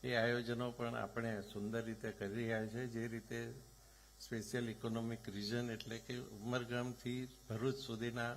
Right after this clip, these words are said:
બધા વિસ્તારને સુરતને કેન્દ્રિત કરીને જે વિકાસ થ-, થવાનો છે, થઈ રહ્યો છે, એના માટેનું પણ આયોજન સંપૂર્ણ રીતે થઈ ગયું છે. આપણે જાણીએ છીએ કે શહેરો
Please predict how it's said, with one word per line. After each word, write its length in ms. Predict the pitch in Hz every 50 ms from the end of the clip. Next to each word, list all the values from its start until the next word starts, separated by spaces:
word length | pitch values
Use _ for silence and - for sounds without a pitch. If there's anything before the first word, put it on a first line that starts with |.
| - - 107
બધા 400 | 104 98 95 101 110 127 127 127
વિસ્તારને 840 | 120 113 95 - - - 110 117 123 117 117 107 101 82 73 69 - - - - - - - - -
સુરતને 840 | - - 110 110 120 143 139 143 - 135 135 135 135 131 131 123 127 -
કેન્દ્રિત 460 | - 110 113 117 113 123 120 120 - -
કરીને 500 | 113 107 123 131 120 117 104 95 92 92
જે 120 | 95 101
વિકાસ 440 | 98 98 92 - - 120 123 127 123 - - -
થ-, 240 | 117 113 - - - - - - - - - - - - - - - - - - - - -
થવાનો 460 | - 135 123 123 123 123 131 127 127
છે, 420 | 120 - - 135 131 131 - - -
થઈ 160 | 113 120 123
રહ્યો 320 | 117 110 110 120 131 131
છે, 300 | 127 - - 107 101 98 101
એના 180 | 104 120 120
માટેનું 500 | 120 120 117 107 117 120 117 123 127 120
પણ 120 | 127 120 113
આયોજન 540 | 107 107 110 113 120 120 113 120 120 123 113
સંપૂર્ણ 580 | - - 104 101 104 104 - 120 117 117 113
રીતે 380 | 113 110 107 110 - 123 123 127
થઈ 300 | - - - 113 127 131
ગયું 300 | 113 113 110 98 95 87
છે. 200 | - - 87 80 76 - - - - - - - - - -
આપણે 260 | 113 113 123 127 123
જાણીએ 380 | 117 120 117 120 131 135 135
છીએ 240 | 135 - 139 135 135
કે 360 | 135 - - 131 131 135 139
શહેરો 840 | 135 135 - - 123 110 107 117 117 135 127 107 92 85 - -